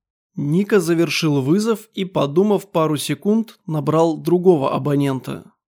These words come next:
Несколько гудков, и в трубке прозвучало хрипкое гортанное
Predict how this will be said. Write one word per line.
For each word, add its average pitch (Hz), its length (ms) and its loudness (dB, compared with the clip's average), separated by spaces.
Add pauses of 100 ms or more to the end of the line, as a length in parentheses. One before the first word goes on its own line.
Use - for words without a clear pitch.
(140)
Несколько 143 600 -2
гудков, 143 560 -6
и 208 80 -6
в - 80 -12
трубке 240 280 -8
прозвучало 170 600 -2
хрипкое 165 500 -2
гортанное 139 880 -2